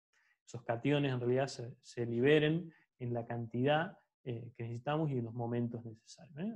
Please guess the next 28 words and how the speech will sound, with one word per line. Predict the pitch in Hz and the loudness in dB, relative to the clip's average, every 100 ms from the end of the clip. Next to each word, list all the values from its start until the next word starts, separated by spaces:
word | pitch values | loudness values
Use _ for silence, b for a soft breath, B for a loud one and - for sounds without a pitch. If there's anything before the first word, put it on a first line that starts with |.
| - | -10
Recuerden | - 117 113 | -8 -8 -6
que | 113 | -6
las | 113 117 | -8 -8
arcillas | - 123 117 | -8 -8 -8
absorben, | - - 135 135 131 135 - | -10 -2 0 2 0 -2 -4
absorben, | 131 - - 113 117 175 185 | -4 -6 -12 -12 -8 -10 -10
con | 113 | -12
D, | 113 156 - _ _ _ _ - | -10 -12 -12 _ _ _ _ -12
eh, | 117 110 110 127 156 - _ _ 170 | -8 -8 -10 -14 -20 -20 _ _ -8
las | 117 | -8
diferentes | 110 117 113 - | -6 -8 -8 2
cargas, | 202 190 202 - | 4 4 0 -4
¿eh? | 139 | -6
y | 180 135 | -6 -4
las | 120 | -6
diferentes, | 117 123 127 135 131 _ b b _ | -4 -4 -4 -6 -8 _ b b _
eh, | - 113 113 - - - - - _ - | -10 -8 -8 -8 -10 -14 -18 -20 _ 0
capacidades | 127 127 123 - 135 156 147 143 - _ _ | 2 2 -2 0 2 2 2 -4 -10 _ _
de | 123 123 117 | -6 -4 -4
intercambio | 120 123 127 139 123 117 | -2 -4 -2 0 0 -2
que | 120 | -6
tengan | 135 123 123 - _ _ _ 135 | -4 -4 -6 -14 _ _ _ -4
los | 131 | -2
suelos | - 160 165 | 0 0 2
nos | 131 | 0
van | 127 127 | 0 2
a | 123 | 0
dar, | 123 127 143 | 0 -2 -6